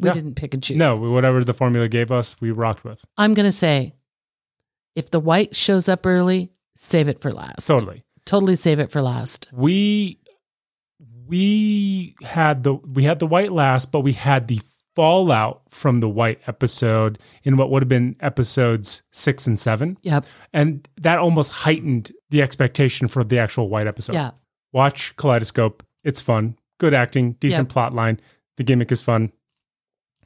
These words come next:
Speaker 2: And we're recording this really late, so feel bad for us.
Speaker 1: Yeah, I mean, I've got a heavy sweater on. That's why I think it's warm. But you think it's
Speaker 2: So
Speaker 1: warm,
Speaker 2: warm.
Speaker 1: warm? Is it?
Speaker 2: So warm in here.
Speaker 1: Okay.
Speaker 2: Close that door. I have a light sweater on.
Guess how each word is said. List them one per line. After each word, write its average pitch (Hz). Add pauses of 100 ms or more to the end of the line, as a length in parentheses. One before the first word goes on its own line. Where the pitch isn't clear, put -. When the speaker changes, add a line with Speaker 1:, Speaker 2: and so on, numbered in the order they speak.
(180)
Speaker 2:
And 117
we're 110
recording 101
this 92
really 101
late, 98
so -
feel 110
bad 92
for -
us. - (280)
Speaker 1:
Yeah, 202 (120)
I 180
mean, 180 (100)
I've 185
got 196
a 165
heavy 143
sweater 131
on. 117
That's 139
why 123
I 123
think 120
it's -
warm. -
But 123
you 160
think -
it's 165
Speaker 2:
So 131
Speaker 1:
warm, 147
Speaker 2:
warm. 147
Speaker 1:
warm? 151
Is 147
it? 156
Speaker 2:
So 131
warm 104
in 90
here. 95
Speaker 1:
Okay. 104 (920)
Speaker 2:
Close 127
that 120
door. 110 (380)
I 147
have 117
a 110
light 104
sweater 101
on. 95